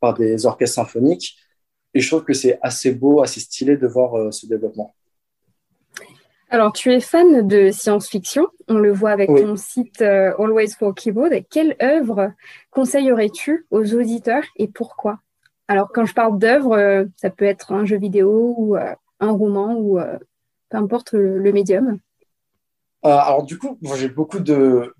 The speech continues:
Speaker 1: de romans et de, et de films à conseiller sur lesquels je pourrais parler pendant des heures, mais du coup, je vais me cantonner aux jeux vidéo pour l'instant. Euh, je pense que je vais parler de BioShock. Euh, donc, c'est une saga en trois, en trois jeux vidéo,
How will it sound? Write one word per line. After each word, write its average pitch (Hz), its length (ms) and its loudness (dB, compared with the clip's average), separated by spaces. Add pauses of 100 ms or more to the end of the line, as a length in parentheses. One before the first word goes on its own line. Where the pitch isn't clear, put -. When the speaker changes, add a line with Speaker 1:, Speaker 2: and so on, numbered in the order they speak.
Speaker 1:
de 139 80 0
romans 151 540 2
et 139 80 -6
de, 113 500 -12 (260)
et 143 100 0
de 131 120 -6
films 151 580 0 (360)
à 139 100 0
conseiller 135 380 0
sur 135 120 -2
lesquels 135 200 0
je 135 60 -10
pourrais 135 140 -2
parler 135 200 0
pendant 123 240 -6
des 127 240 0
heures, 156 140 4
mais 131 80 -8
du 123 140 -12
coup, 143 120 -14
je 123 100 -10
vais 120 60 -6
me 120 60 -8
cantonner 123 340 -4
aux 127 40 -4
jeux 123 120 -2
vidéo 123 260 -2
pour 123 160 -10
l'instant. 156 400 -4 (520)
Euh, 131 140 2
je 127 140 -6
pense 180 300 -4
que 139 120 -10
je 123 160 -10
vais 131 140 -2 (240)
parler 139 280 2
de 131 240 -4
BioShock. 139 500 -4 (640)
Euh, 117 400 0 (400)
donc, 131 220 -6
c'est - 140 -6
une 131 360 2
saga 139 340 -2
en 135 120 -2
trois, 131 640 0
en 127 60 -16
trois 143 160 -8
jeux 135 100 -8
vidéo, 139 420 -2